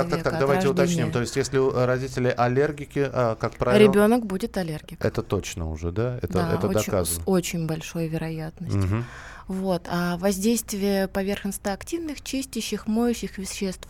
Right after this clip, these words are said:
Speaker 1: особенно на кожу, предрасположенную к развитию аллергических заболеваний, это вдвойне опасно.
Speaker 2: А, восемь девять шесть семь двести ровно девяносто семь ноль два. Здесь, э, Зоя, ст-, стали поступать уже вопросы. Я напомню, что у нас сегодня в гостях Зоя Константинова, дерматолог.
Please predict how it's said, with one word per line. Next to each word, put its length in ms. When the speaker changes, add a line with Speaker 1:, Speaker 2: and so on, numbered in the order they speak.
Speaker 1:
особенно 680
на 280
кожу, 440
предрасположенную 1080
к 80
развитию 500
аллергических 800
заболеваний, 840
это 420
вдвойне 520
опасно. 500
Speaker 2:
А, 180
восемь 340
девять 220
шесть 240
семь 160
двести 300
ровно 260
девяносто 380
семь 140
ноль 180
два. 160
Здесь, 240
э, 100
Зоя, 220
ст-, 200
стали 220
поступать 420
уже 140
вопросы. 480
Я 160
напомню, 380
что 160
у 20
нас 140
сегодня 200
в 60
гостях 320
Зоя 160
Константинова, 640
дерматолог. 540